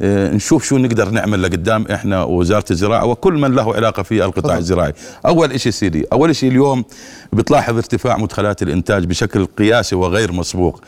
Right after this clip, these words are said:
Speaker 1: مدخلات الإنتاج ك-، يعني ارت-، أسعارها كثير، آه، ارتفعت بشكل كبير، مما أدى إلى زيادة التكاليف على إخواننا المزارعين. أنا في رسالة نصية إذا بعثها إلي مزارع، إذا بتحب إنه نسمعها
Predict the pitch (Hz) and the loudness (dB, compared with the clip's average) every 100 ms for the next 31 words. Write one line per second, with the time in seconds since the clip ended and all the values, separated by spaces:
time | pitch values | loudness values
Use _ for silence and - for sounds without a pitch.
0 | - - 98 107 110 101 90 92 110 131 | -8 -4 -2 0 0 0 -2 0 0 0
1 | - - - _ _ - 98 87 95 87 | -4 -16 -20 _ _ 0 2 2 0 -2
2 | - 92 90 - 113 95 90 - 85 117 | -2 -2 -2 0 0 0 -2 -4 0 0
3 | 92 95 92 92 90 73 87 120 98 92 | 0 0 0 2 2 0 -2 -2 -2 -2
4 | - - 107 101 - 95 135 151 - _ | -2 -6 -2 -2 0 2 2 0 -8 _
5 | 131 147 131 127 113 123 117 - - 127 | 0 2 2 0 0 0 -2 -6 -4 0
6 | 120 113 110 - - 104 110 - 92 101 | 0 0 -2 -4 -4 -2 -2 -2 -2 -2
7 | 87 104 92 90 80 76 65 - - - | -2 -2 0 0 0 0 -2 -8 -16 -4
8 | 110 123 147 135 135 139 135 123 - 151 | -2 0 0 0 0 2 0 0 0 2
9 | 98 92 98 87 - 78 85 117 - 107 | 2 0 -2 -4 -8 -4 0 0 0 0
10 | 110 104 104 143 92 98 95 90 117 95 | 0 0 0 0 0 -2 -4 -2 -4 -6
11 | - - - 110 107 - 143 - 110 | -8 -20 -2 0 2 2 0 0 -2